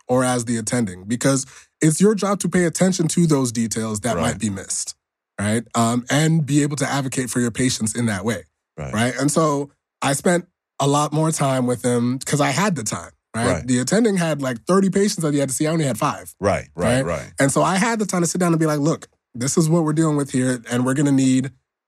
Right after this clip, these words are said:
Speaker 1: this from you. We're gonna need this from you, and you're gonna have to follow up, and you're gonna have to take these medications if you wanna make sure that it doesn't get worse." As a matter of fact, um, as I was starting to wrap up,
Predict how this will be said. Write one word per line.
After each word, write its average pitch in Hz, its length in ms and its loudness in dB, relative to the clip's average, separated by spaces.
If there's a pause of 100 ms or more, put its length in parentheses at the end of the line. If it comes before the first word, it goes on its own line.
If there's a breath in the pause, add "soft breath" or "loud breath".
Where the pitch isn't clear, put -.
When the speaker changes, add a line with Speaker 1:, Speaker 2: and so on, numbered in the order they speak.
(160)
Speaker 1:
this 143 180 2
from 104 200 -2
you. 85 140 -12
We're 101 100 -8
gonna 123 140 0
need 127 200 2
this 135 160 2
from - 200 0
you, 117 140 0
and 110 140 0
you're 113 100 0
gonna 240 140 -2
have 151 160 0
to 165 80 -2
follow 180 360 2
up, 202 220 0 (640)
and 120 160 2
you're 123 80 2
gonna 135 160 2
have 143 100 -2
to 135 80 -8
take 147 200 0
these 160 180 2
medications 160 640 2
if 127 80 -4
you 139 80 2
wanna 139 140 2
make 139 120 -2
sure 143 100 -4
that 139 80 0
it 135 60 -4
doesn't 135 220 -2
get 123 180 -4
worse." 156 240 -2 (400 loud breath)
As 117 60 4
a 123 100 6
matter 147 240 4
of 135 80 -4
fact, 175 340 0 (200)
um, 123 500 -2 (140)
as 139 160 2
I 139 80 2
was 131 160 0 (280)
starting 165 360 0
to 147 100 -2
wrap 143 260 -2
up, 147 200 2